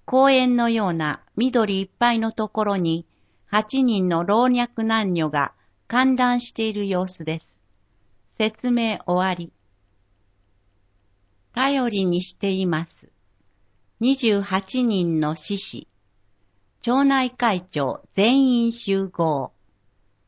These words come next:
三ヶ浦町内会。鈴木武会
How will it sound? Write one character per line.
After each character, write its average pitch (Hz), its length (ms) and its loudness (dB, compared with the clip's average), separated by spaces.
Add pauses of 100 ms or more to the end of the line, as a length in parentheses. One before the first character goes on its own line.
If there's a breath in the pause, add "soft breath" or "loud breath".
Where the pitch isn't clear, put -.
(1120)
三 269 320 2
ヶ 269 180 2
浦 240 260 2
町 220 300 -2
内 180 240 -2
会。 - 360 -6 (720)
鈴 233 360 -2
木 - 160 -18
武 233 520 -2
会 156 260 -4